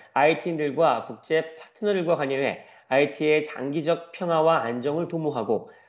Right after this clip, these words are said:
자유롭고 공정한 대선을 치르기 위한 노력을 지원할 것이라고 국무부는 밝혔습니다. 또 아이티 주재 미국 대사와 협력해 미국의 외교를 이끌고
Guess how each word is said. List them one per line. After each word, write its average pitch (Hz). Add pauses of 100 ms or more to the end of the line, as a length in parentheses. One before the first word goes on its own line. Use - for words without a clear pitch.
자유롭고 151
공정한 160
대선을 151
치르기 143
위한 135
노력을 131
지원할 156
것이라고 131
국무부는 117
밝혔습니다. 95 (440)
또 175
아이티 170
주재 175
미국 156
대사와 165
협력해 143
미국의 147
외교를 147
이끌고 131